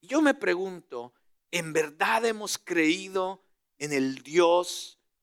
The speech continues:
de la Biblia? ¿En verdad hemos creído en el Dios de la Biblia? Porque hay una gran diferencia el te-, el vivir en fe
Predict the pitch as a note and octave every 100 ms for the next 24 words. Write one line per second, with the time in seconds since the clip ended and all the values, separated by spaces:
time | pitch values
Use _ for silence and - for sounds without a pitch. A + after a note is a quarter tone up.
0 | _ D3 C#3+ C3+ F3 F3 F#3+ F#3+ G3 _
1 | _ _ _ _ _ _ _ _ _ _
2 | _ _ _ _ _ _ - A3+ B3+ A#3+
3 | C4 C#4+ C#4 C4+ A#3 - A3+ A#3+ A#3+ G#3
4 | F#3+ F3+ F3 F#3 F#3 G3 F3 E3+ E3 D3+
5 | C3 B2 - _ _ _ _ _ - E3
6 | D#3 F#3+ F#3+ B3 C#4 C4 B3 C4+ C4+ B3
7 | A3+ B3+ A#3+ - F#3+ E3+ - _ C#3+ D3+
8 | D3+ E3+ D#3 D#3+ D#3+ E3 F#3+ C#4 D4 B3+
9 | G#3 B3+ A3+ C#3+ D3+ -